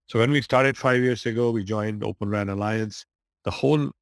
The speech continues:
concept of the alliance was that you could actually have baseband software for one vendor, and that could drive the hardware, which is on the tower, from another vendor.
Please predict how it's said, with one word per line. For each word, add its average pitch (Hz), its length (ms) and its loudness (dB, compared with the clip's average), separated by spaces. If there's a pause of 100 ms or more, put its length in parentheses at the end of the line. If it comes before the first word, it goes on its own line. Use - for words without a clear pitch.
(140)
concept 117 360 0
of 117 100 2
the 110 140 6
alliance 107 400 2
was 113 220 2
that 104 220 -2
you 117 80 0
could 110 140 -2
actually 107 340 -2
have 104 420 -2 (480)
baseband 120 440 2
software 113 400 -2
for 98 220 -6
one 123 200 0
vendor, 110 380 -4 (580)
and 107 180 -6
that 120 200 0
could 120 160 0
drive 113 380 2
the 101 100 -2
hardware, 107 680 0 (100)
which 104 220 -10
is 104 80 -4
on 107 120 -4
the 98 100 -6
tower, 107 500 2
from 104 180 -8
another 110 280 0
vendor. 78 320 -10